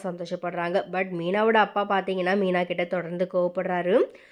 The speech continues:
"கோயிலுக்கு வந்தா நிம்மதியா இருக்கலாம் அப்படிங்கிற மாதிரியா நினைச்சு இங்க வந்தா, இங்க வந்தா இருக்கிற நிம்மதியும் பறி போயிடும் போல" அப்படிங்கிற மாதிரி கோவத்தோட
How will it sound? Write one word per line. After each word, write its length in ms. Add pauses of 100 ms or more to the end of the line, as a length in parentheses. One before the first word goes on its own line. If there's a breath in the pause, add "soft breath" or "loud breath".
(220 loud breath)
"கோயிலுக்கு 480
வந்தா 260
நிம்மதியா 440
இருக்கலாம் 400
அப்படிங்கிற 260
மாதிரியா 360
நினைச்சு 340
இங்க 220
வந்தா, 280
இங்க 280
வந்தா 300
இருக்கிற 400
நிம்மதியும் 460
பறி 220
போயிடும் 320
போல" 240
அப்படிங்கிற 260
மாதிரி 400
கோவத்தோட 500